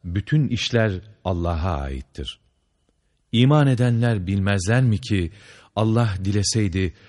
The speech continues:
bütün insanları doğru yola iletirdi. Allah'ın vaadi gelinceye kadar yaptıkları kötü şeyler yüzünden inkar edenlere devamlı bir bela gelecek veya yurtlarının yakınına inecektir.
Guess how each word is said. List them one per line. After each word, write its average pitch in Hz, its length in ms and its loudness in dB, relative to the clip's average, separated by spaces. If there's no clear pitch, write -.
bütün 120 400 0
insanları 107 720 0
doğru 101 260 2
yola 80 260 0
iletirdi. 67 640 -8
Allah'ın 95 640 2
vaadi 87 340 0
gelinceye 87 560 -2
kadar 90 400 -2
yaptıkları 107 580 -2
kötü 110 320 -2
şeyler 104 400 0
yüzünden 95 600 -2
inkar 123 420 2
edenlere 107 600 0
devamlı 107 500 2
bir 98 200 0
bela 90 260 2
gelecek 101 600 0
veya 90 300 2
yurtlarının 92 640 -2
yakınına 82 540 -4
inecektir. 69 680 -8